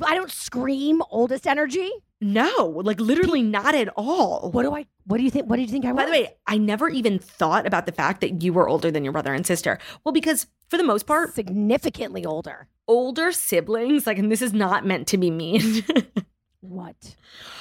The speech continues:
Speaker 2: Like, have it all together. They're, like, organized. They're, like,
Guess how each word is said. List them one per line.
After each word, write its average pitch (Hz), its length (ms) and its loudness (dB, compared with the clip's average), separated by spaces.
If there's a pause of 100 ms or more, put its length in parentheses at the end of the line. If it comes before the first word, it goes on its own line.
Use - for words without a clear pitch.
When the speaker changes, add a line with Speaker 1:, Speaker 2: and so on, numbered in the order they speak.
(120)
Speaker 2:
Like, 254 200 2
have 226 320 0
it 254 180 4
all 202 240 0
together. 196 420 0
They're, 185 140 2
like, 190 180 -4
organized. 175 720 2
They're, 208 220 2
like, 208 360 2